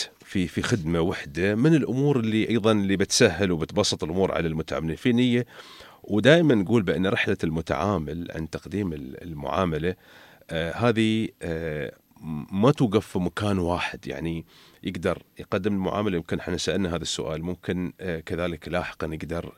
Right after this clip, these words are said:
آه، يتواصل، آه، يعرف الطلب هذا وين وصل، يعرف كذلك يعني، آه، آه، آه، ال-، ال-، الإسراع كيف يكون في معاملته، وين ال-، ال-، ال-، النقطة المفقودة. هذا إذا أنتم ما وصلتوا له قبل ووضحتوا له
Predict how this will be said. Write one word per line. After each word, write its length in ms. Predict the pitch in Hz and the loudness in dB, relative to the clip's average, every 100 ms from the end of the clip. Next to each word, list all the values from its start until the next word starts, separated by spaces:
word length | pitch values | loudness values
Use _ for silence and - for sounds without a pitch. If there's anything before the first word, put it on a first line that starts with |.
| - | -14
آه، 360 | 82 78 69 | -10 -8 -8
يتواصل، 720 | - - 85 92 - 101 95 - _ _ | -10 -2 0 2 0 -2 -2 -6 _ _
آه، 100 | 82 | -8
يعرف 420 | 76 69 85 - | -4 -4 -6 -10
الطلب 360 | - 101 95 87 | -4 0 0 0
هذا 300 | 90 90 90 - - | 0 0 -2 -6 -2
وين 160 | 95 | 0
وصل، 420 | 90 90 - 95 92 _ - - - - - - | 0 0 0 0 -2 _ -20 -20 -20 -20 -20 2
يعرف 400 | 107 135 147 - | 6 6 6 2
كذلك 640 | - 117 127 131 - - - | 2 6 6 4 0 -10 -4
يعني، 720 | 101 78 95 98 101 98 - - | -2 0 0 0 0 -2 -4 -8
آه، 160 | 92 | -8
آه، 20 | 85 - - | -8 -10 -10
آه، 720 | 92 90 85 78 - 85 - | -6 -4 -4 -6 -8 -10 -6
ال-، 180 | 95 64 | -6 -4
ال-، 160 | 90 73 | -4 -4
الإسراع 580 | 90 107 - 127 135 98 | -6 -2 0 4 4 2
كيف 280 | - 113 | 0 -2
يكون 240 | 92 - 95 | -2 -2 0
في 120 | 101 | 0
معاملته، 580 | 82 71 90 85 - 82 | -2 -2 -2 -2 -4 0
وين 380 | 92 131 147 131 | 6 8 10 8
ال-، 200 | 98 85 | 4 2
ال-، 220 | 78 65 | -2 -2
ال-، 180 | 87 76 | -4 -2
النقطة 480 | 98 104 - 110 | 0 -2 0 0
المفقودة. 520 | 92 87 - 127 113 120 | 0 -4 0 0 2 4
هذا 120 | 123 | 6
إذا 240 | 185 165 | 6 6
أنتم 240 | 180 - 135 | 6 6 8
ما 60 | |
وصلتوا 400 | 127 - 98 107 | 6 6 2 2
له 60 | 92 | 4
قبل 320 | 101 113 113 | 4 4 4
ووضحتوا 640 | 98 87 95 98 - 117 113 | 4 2 2 0 0 2 4
له 160 | 120 | 2